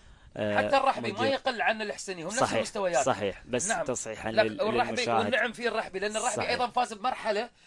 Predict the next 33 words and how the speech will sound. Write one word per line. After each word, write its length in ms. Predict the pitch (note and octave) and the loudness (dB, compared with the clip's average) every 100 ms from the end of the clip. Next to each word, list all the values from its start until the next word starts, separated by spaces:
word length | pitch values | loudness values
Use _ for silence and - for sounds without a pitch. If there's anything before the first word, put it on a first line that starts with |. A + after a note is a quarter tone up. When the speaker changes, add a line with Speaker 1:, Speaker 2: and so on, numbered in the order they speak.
| - - | -18 -4
Speaker 2:
آه، 140 | F#3+ | -4
في، 400 | F#3+ A#3 A#3 G#3+ | -2 -4 0 2
آه، 160 | G3 F#3+ | 4 2
طواف 360 | G#3 G#3+ A#3+ | 2 0 0
صلالة. 480 | - G3+ A3 F#3+ D3+ - _ | -2 0 2 2 -2 -8 _
Speaker 1:
مهم. 280 | G#2 F2 F2+ | -12 -12 -14
Speaker 2:
الشباب 360 | - - G3 G#3+ | -8 -2 0 0
يطرشون 400 | F#3+ F#3 G3 A#3 | 0 -4 -2 -2
لك، 260 | C#4+ - - G#2+ | -4 -6 -12 -6
Speaker 1:
أي 140 | G2 | -6
صحيح. 200 | - - | -4 -6
Speaker 2:
يعطيهم 260 | - F#3 F3+ | -4 -4 -2
العافية. 480 | D#3+ E3 C3+ C#3+ - | 0 0 -2 -10 -10
Speaker 1:
سعيد 280 | - - G#2+ | -12 -6 -2
Speaker 2:
آه، 140 | F3+ F#3+ | 0 0
Speaker 1:
الرحبي. 280 | G2 - | -2 -10
Speaker 2:
نعم، 280 | G#3 A3 G3 | -2 0 0
سعيد 280 | F3+ G3+ A#3 | -4 -4 -2
الرحبي 400 | G#3+ B3 G#3 G#3+ | -2 -2 -2 0
على 160 | G#3+ G#3+ | 0 0
فكرة 300 | C4 B3 F#3+ | -2 -2 0
ترى 140 | G3+ | 0
هو 140 | G#3+ | -2
فاز 380 | - A#3 C4 F3+ | 0 0 0 0
في، 420 | F#3+ G#3+ G#3 G3+ | -4 -4 0 0
آه، 320 | F#3+ F3+ E3+ - - - | 2 2 0 -4 -16 -10
مرحلة 640 | F3+ B3 - G3 G3 A3 _ - - | -2 -2 2 4 4 2 _ -20 -12
في 100 | - | -4
طواف 300 | G#3 G3+ A#3+ | 0 2 2
صلالة 400 | - G#3 A#3 G3 | 2 2 4 2
ألفين 260 | F3 A3+ | 2 -2
واثنين 340 | G3+ G3 A3 G#3 | -2 -4 -4 -2
وعشرين. 500 | F3+ F#3+ G#3+ A3 | -6 -8 -6 -8